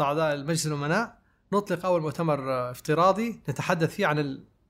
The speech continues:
الوضع الحالي وما يحدث في العالم. وكان طبعا بطبيعة الحال بما أنها مؤسسة دولية فكانوا متحدثين عالميين مختلفين. لمدة أربع ساعات جبنا ناس من مختلف أنحاء العالم للحوار عن هذا الموضوع.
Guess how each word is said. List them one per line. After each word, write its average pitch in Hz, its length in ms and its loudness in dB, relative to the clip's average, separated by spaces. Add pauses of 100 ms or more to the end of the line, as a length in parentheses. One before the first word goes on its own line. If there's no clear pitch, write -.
(180)
الوضع 165 280 -2
الحالي 170 420 0
وما 160 260 -4
يحدث 147 220 -2
في - 80 -12
العالم. 120 300 -4 (440)
وكان 170 580 -2
طبعا 147 340 -4
بطبيعة 151 360 -2
الحال 131 300 -6
بما 151 240 -4
أنها 143 180 -4
مؤسسة 143 340 -8
دولية 147 400 -4
فكانوا 143 360 -6
متحدثين 135 520 -6
عالميين 131 480 -4
مختلفين. 156 560 -4 (500)
لمدة 151 300 0
أربع 151 180 4
ساعات 156 320 2
جبنا 147 220 -2
ناس 151 180 2
من 139 80 -4
مختلف 139 520 -6
أنحاء 139 260 -6
العالم 175 460 -2
للحوار 156 440 0
عن 135 120 0
هذا 135 180 -4
الموضوع. 110 320 -14